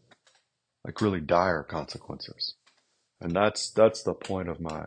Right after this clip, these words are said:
comment at the very beginning, is when we're chaotic at home, that makes the rest of the world chaotic.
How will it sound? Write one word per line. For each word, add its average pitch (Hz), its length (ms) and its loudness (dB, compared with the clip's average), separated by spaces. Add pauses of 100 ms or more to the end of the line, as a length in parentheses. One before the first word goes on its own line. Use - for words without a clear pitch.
(180)
comment 90 460 -4
at 87 80 -14
the 80 100 -6
very 85 220 -2
beginning, 82 580 -6
is 80 260 -10
when 80 140 -8
we're 98 200 -6
chaotic 92 580 -6
at - 100 -14
home, 90 380 -6 (1300)
that 92 100 -4
makes 90 260 -4
the 82 80 -8
rest 82 260 -4
of - 40 -12
the 82 60 -6
world 85 340 -6
chaotic. - 500 -10